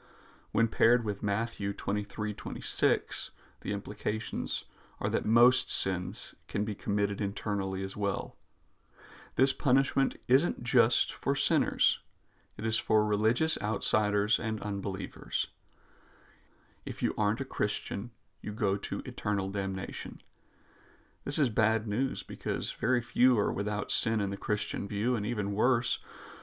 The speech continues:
when you take into consideration that even Christians will go there. So, even pretty good people, eternal damnation. Even some believers, eternal damnation.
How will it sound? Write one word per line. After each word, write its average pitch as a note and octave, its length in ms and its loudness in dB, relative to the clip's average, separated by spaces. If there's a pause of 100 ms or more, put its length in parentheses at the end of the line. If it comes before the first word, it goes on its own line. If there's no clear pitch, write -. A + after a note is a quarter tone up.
(440)
when A#2 180 8
you A#2 80 6
take B2+ 240 4
into A#2 160 0
consideration G#2 920 -2
that G#2 220 -4 (380)
even B2 220 4
Christians - 560 2
will - 80 -16
go - 240 -8
there. - 300 -10 (1600)
So, C3 460 2
even C3 320 0
pretty C3+ 240 0
good D#3 220 -2
people, A2+ 420 -4 (460)
eternal G#2 400 2
damnation. G2 640 -4 (1080)
Even G2 240 -4
some F#2+ 220 0
believers, B2+ 640 2 (480)
eternal A#2 420 2
damnation. A#2 680 -2